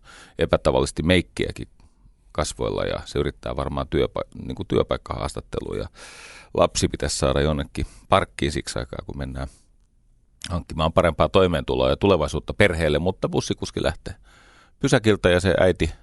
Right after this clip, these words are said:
joka kisko lastaan raivokkaasti kädestä, niin sen juoksu laukeaa kuin ritsa.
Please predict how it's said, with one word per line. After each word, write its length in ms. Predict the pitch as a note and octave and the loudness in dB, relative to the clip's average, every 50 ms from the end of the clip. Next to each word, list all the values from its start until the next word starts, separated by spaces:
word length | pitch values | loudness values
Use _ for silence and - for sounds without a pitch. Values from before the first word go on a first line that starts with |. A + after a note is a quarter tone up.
| - - _ _ - | -20 -20 _ _ -8
joka 220 | F2+ - - E2+ | -6 -4 -4 -4
kisko 320 | - - F2 - - - E2 | -2 -2 -4 -2 0 2 2
lastaan 440 | E2+ D#2+ - - - D2 C#2 - - _ _ _ _ _ _ _ _ _ _ _ _ _ _ _ _ _ _ _ _ _ _ _ _ - | 2 2 0 -2 -2 -2 -2 -4 -8 _ _ _ _ _ _ _ _ _ _ _ _ _ _ _ _ _ _ _ _ _ _ _ _ -4
raivokkaasti 600 | - F2 F2 E2+ E2 - - - - - - - | 0 2 2 2 2 0 -2 -4 -6 -4 -6 -6
kädestä, 440 | - - E2+ D#2+ E2 D#2+ - - D#2 | 0 2 2 2 2 0 -2 -6 -8
niin 140 | D2+ D2 E2 D#2+ - _ _ _ _ _ _ | -8 -8 -8 -10 -14 _ _ _ _ _ _
sen 240 | _ - - - D2 D#2+ | _ -18 -14 -10 -4 0
juoksu 340 | F#2 G2 G2 - - G#2 F#2+ | 2 2 2 2 0 2 4
laukeaa 340 | F2+ F2+ E2 - - C2+ - | 4 4 2 0 -2 -2 -2
kuin 160 | - E2 D#2 | -4 -4 -2
ritsa. 360 | F2 F#2+ - - - D#2+ | -2 -4 -4 -4 -4 -4